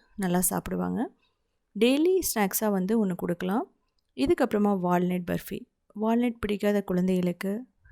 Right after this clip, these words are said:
நமக்கு வந்து கண்டிப்பா வால்நட்டை இப்படி வந்து கொடுத்து பார்க்கலாம்.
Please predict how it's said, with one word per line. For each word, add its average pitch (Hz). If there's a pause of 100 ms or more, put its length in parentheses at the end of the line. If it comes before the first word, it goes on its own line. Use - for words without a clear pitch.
நமக்கு 190
வந்து 196
கண்டிப்பா 185
வால்நட்டை 190
இப்படி 226
வந்து 190
கொடுத்து 185
பார்க்கலாம். 185